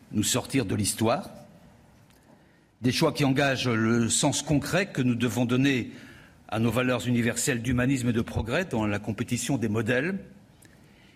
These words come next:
et qui engagent au fond, euh, le monde que nous voulons pour nous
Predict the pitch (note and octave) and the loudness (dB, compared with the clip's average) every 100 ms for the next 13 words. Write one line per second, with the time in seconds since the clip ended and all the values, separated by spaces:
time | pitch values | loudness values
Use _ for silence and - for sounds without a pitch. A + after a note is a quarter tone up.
0 | _ _ _ - A2+ D#3+ D#3 F3+ D3+ C#3+ | _ _ _ -10 -6 -2 0 0 0 -2
1 | - F3+ E3 C#3 B2+ A2+ - - - - | -2 2 4 4 2 0 -6 -16 -20 -20
2 | - - B2 C3+ F3+ F#3+ D#3 C#3+ B2+ B2+ | -20 -8 0 2 2 2 2 2 2 2
3 | B2 C3 - - - - - D#3+ D3+ D3+ | 2 0 -6 -18 -20 -20 -4 0 2 2
4 | A3 C#4 | 2 0